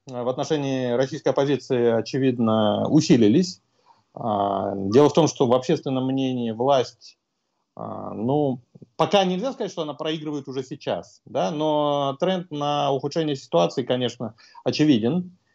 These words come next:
И чем дальше, э, тем больше она будет проигрывать. Поэтому единственный способ вот приостановить этот процесс, это как раз, э, запрессовать российскую оппозицию. Но, с другой стороны, нельзя все-таки утверждать, что,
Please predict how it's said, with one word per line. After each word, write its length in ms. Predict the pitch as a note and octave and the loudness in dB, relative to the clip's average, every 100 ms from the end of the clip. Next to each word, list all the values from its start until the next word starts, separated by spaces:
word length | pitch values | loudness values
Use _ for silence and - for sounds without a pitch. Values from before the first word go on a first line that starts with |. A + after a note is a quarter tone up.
| _ | _
И 520 | - B2+ C#3 C#3+ C3+ C3+ | 2 6 8 8 6 4
чем 160 | C#3 | 2
дальше, 320 | C#3 F3 - E3+ | 4 4 4 2
э, 500 | E3 C3+ C3 B2 A#2 | 2 -4 -4 -4 -2
тем 280 | C3 B2+ B2 | -2 0 0
больше 240 | C3+ C3+ | 0 0
она 200 | B2 B2 | 0 0
будет 260 | B2 B2 A#2 | 0 -2 2
проигрывать. 380 | D3 C#3 G#2 F#2+ | 2 4 0 2
Поэтому 240 | A2+ B2 | 0 0
единственный 400 | B2+ C3+ - A#2 | -4 -4 -4 -6
способ 340 | A2+ C3 B2+ - | -2 -2 -4 -4
вот 220 | A2+ G#2+ | -6 -2
приостановить 680 | C3+ C3 A#2+ C3+ C3 B2+ A2+ | 2 2 2 -4 -2 -4 -6
этот 260 | G#2 G2+ | -8 -8
процесс, 400 | B2+ C#3+ B3+ B3 | -4 -4 -2 -2
это 160 | F3 A2+ | -4 -6
как 180 | A2 A2 | -10 -2
раз, 300 | E3+ - - _ _ _ - | -2 -2 -8 _ _ _ -12
э, 160 | A2 A2 | -6 -2
запрессовать 800 | A#2+ C#3+ D3 C3+ B2+ C3+ B2+ B2 | 2 4 2 -2 -4 -2 -2 -2
российскую 400 | B2 C#3 B2 B2+ | -6 -6 -4 -2
оппозицию. 360 | C#3 C3+ C3 B2 | 0 -2 -2 -2
Но, 100 | D#3 | 0
с 20 | |
другой 240 | G3 C4 | 4 2
стороны, 280 | - F3+ D3 | 2 -2 -4
нельзя 360 | C#3+ D#3+ F#3+ F#3+ | -4 -4 -2 -2
все-таки 540 | F3 D3 C3+ C#3+ C3+ _ _ _ _ _ _ _ - | -2 -8 -6 -8 -10 _ _ _ _ _ _ _ -12
утверждать, 460 | B2 F#3+ B2 F3+ | -4 0 4 2
что, 380 | F3+ D3 A#2+ A#2 | 2 -4 -4 -4